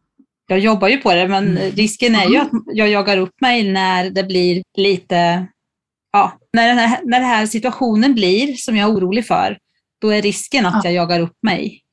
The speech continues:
Speaker 1: och blir orolig.
Speaker 2: Mm.
Speaker 1: Och sämre
Speaker 2: Och si-,
Speaker 1: förare också.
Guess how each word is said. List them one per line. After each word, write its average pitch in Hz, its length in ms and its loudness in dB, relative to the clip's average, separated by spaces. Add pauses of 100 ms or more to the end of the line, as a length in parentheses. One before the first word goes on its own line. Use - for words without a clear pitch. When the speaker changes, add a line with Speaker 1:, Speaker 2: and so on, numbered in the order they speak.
(320)
Speaker 1:
och 185 80 -4
blir 175 300 -2
orolig. 208 440 2
Speaker 2:
Mm. 180 120 -8 (200)
Speaker 1:
Och 196 240 0
sämre 208 400 0
Speaker 2:
Och 202 60 -4
si-, - 20 -20
Speaker 1:
förare 180 480 -2 (320)
också. 175 300 -8